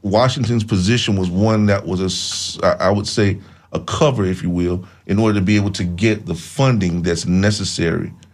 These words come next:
to put the, the, the white people's, uh, the, the white philanthropists, uh, philanthropists', uh, minds at ease that there was not going to, you know, the white fear,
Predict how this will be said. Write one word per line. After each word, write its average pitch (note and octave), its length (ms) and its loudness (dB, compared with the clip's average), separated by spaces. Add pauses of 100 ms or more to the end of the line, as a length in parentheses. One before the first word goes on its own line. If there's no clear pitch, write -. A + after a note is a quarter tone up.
(200)
to F#2+ 80 -2
put - 240 -2
the, G2 80 -2
the, F#2 340 0
the F2+ 200 -2
white F#2 280 2
people's, G2 380 -2 (420)
uh, E2+ 380 2 (100)
the, F#2+ 260 -2
the F2+ 400 0
white G2 320 0
philanthropists, G2+ 800 0
uh, F2+ 240 0
philanthropists', - 960 -2 (560)
uh, F#2 720 -2 (320)
minds G#2+ 520 4
at G2 160 -2
ease G#2+ 600 0 (640)
that G2 140 2
there G#2 160 4
was G2+ 160 2
not G#2+ 220 2
going G#2 280 2
to, G2 60 0
you A2 140 -2
know, G#2+ 80 4
the G2 80 4
white G#2 240 2
fear, A#2 320 0